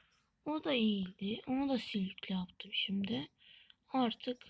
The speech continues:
yeni bir pes oynuyor. Oyuncusu gibi takımım kötü. Annemin babamın telefonlarındaki hesaplarımı da öyle yaptım.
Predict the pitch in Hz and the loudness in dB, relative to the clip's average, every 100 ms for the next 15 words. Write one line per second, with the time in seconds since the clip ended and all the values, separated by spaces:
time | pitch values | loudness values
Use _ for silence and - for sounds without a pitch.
0 | - - - 240 220 202 208 - 214 - | -20 -10 0 4 4 4 0 0 -4 -2
1 | 190 175 175 175 202 - _ - - - | -2 -2 -4 -6 -8 -12 _ -20 -20 -20
2 | _ _ - 214 208 208 196 208 196 190 | _ _ 2 6 6 10 8 8 0 2
3 | 214 - 208 - 202 196 185 - 196 - | 0 0 -4 0 0 6 6 6 2 -6
4 | 202 - _ - - - - - - - | -8 -14 _ -12 -10 -12 -14 -16 -18 -18
5 | - _ _ - 233 247 254 262 254 247 | -20 _ _ -8 -2 0 2 2 2 4
6 | 247 247 254 247 247 415 - - - 226 | 4 2 0 -2 -6 -12 -18 -18 -6 -2
7 | 226 240 233 233 226 226 226 226 - 220 | -2 -2 -4 -2 -2 -4 -4 -4 -4 -2
8 | 214 226 220 220 226 226 214 196 185 185 | -2 -2 -2 -2 -2 -4 -2 -2 -4 -6
9 | 180 - 220 | -10 -12 -14